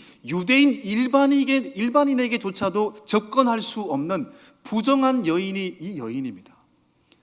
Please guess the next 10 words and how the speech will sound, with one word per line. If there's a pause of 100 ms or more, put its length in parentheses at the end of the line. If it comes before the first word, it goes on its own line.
(140)
그런데
그
여인이
오늘 (280)
그
모든 (200)
한계와
불리한
조건과
편견과